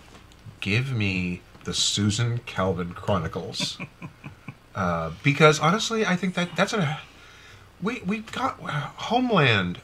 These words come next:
Speaker 1: um, we've got all these great shows that play with really big ideas, uh, in,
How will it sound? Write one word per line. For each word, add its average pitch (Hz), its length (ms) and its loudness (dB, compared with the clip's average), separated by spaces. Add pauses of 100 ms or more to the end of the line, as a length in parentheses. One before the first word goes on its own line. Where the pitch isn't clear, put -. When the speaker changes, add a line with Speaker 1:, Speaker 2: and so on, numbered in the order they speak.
Speaker 1:
um, 139 560 4 (580)
we've 170 160 -2
got 175 240 2
all 165 160 2
these 240 220 -6
great 151 260 0
shows 117 440 0
that 87 120 -6
play 131 240 -6
with 113 160 -4
really 120 300 -2
big 104 260 -4
ideas, 80 880 -6
uh, 78 300 -8 (100)
in, 85 160 -10